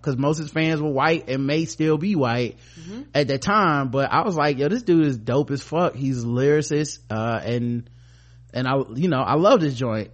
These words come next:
Speaker 1: And he, um, like, it, it, it was a connection, and it was, it was an experience that I hadn't lived necessarily, uh, fully, but I understood parts of it, 'cause it
Speaker 2: Right.
Speaker 1: was,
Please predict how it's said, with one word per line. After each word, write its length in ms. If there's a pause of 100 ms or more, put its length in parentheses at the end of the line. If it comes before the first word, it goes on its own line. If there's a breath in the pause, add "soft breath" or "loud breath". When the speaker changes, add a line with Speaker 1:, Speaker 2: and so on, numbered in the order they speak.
Speaker 1:
And 480
he, 320
um, 760 (1400 soft breath)
like, 360 (380)
it, 200
it, 360
it 80
was 180
a 60
connection, 600
and 240
it 60
was, 140 (160)
it 80
was 160
an 80
experience 480
that 220
I 160
hadn't 380
lived 340
necessarily, 920 (140)
uh, 220
fully, 540 (460 soft breath)
but 140
I 60
understood 580
parts 320
of 160
it, 80
'cause 320
it 80
Speaker 2:
Right. 120
Speaker 1:
was, 340